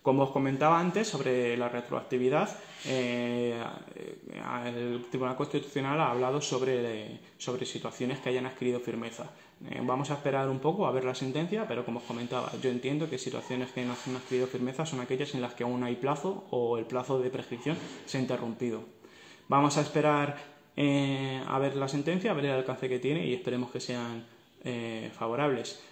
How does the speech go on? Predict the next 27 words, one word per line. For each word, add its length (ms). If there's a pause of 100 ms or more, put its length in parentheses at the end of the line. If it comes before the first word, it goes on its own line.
(140)
Eh, 500 (220)
vamos 320
a 80
ir 80
cerrando 460
ya. 440
Hemos 140
contestado 440
las 120
preguntas 720 (800)
m-, 240
más 220
recurridas. 560
Sé 120
que 80
tenéis 240
muchas 280
más 240
dudas. 440 (240)
Os 480
remito 360
de 80
nuevo 240
a 40
nuestra 300
página 320
web. 240